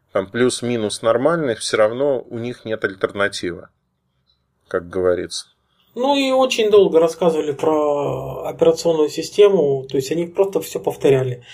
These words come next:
Speaker 2: И вообще, кстати, повторов было очень много. То есть они рассказывали про ай о эс десять,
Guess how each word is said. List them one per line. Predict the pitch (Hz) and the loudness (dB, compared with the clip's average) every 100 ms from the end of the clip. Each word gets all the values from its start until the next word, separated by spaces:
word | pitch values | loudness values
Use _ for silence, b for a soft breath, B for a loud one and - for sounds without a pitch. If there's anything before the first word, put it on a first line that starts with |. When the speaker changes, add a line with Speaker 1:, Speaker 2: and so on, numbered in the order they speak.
| B B - | B B 0
Speaker 2:
И | |
вообще, | 180 196 294 | 2 2 0
кстати, | - 180 | -2 -6
повторов | - 180 214 165 143 | -6 0 4 4 2
было | 156 | -2
очень | 147 151 160 | -2 -6 0
много. | 160 131 | 2 2
То | 131 | 0
есть | 143 139 | -2 2
они | 175 | 2
рассказывали | 185 170 170 160 151 | 2 0 0 0 -2
про | - 156 | -2 2
ай | 151 151 | 4 4
о | 143 | 2
эс | 127 - | 0 -6
десять, | 123 170 226 220 196 - 160 | -6 0 2 4 4 2 -4